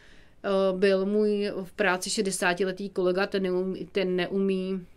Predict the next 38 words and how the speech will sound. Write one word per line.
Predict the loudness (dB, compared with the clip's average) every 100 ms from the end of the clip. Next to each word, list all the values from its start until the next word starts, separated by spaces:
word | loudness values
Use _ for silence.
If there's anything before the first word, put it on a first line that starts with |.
| -20 -14
šprechtnout | -12 -4 0 0 0 0 4 2 2
ani | 0 2 4
jedním | 4 2 -2
slovem, | 0 0 2 0
říkal, | -2 -2 -2
že | 0
maximálně | -2 -2 -2 0 2 0
si | -4
vzpomene | -8 -4 0 0
na | 0
něco | -2 -2 -2
z | -2
ruštiny, | -2 -4 -4 -2 -2 -2
ale | -2 0 0 -2 -6 -20 -20 -20 -2
byl | 2 4
na | 2
Srí | 0 0 0
Lance, | 0 -2 -2
na | 0
Maledivách, | 0 0 0 0 0 2 2 0 -6 -6
na | -2 -2
Bali, | 0 2 2
všude | 0 -2 -2
možně | 0 -2 -2 -2 -2
a |
já | -2
jsem | -6 -8
říkala, | -6 -4
když | -4 -6
to | -6
dá | -6 -4
on, | -4 -4
proč | -6 -10 -10
bych | -12
to | -8 -6
nemohla | -4 -4 -6
dát | -8 -8 -6
já? | -6 -8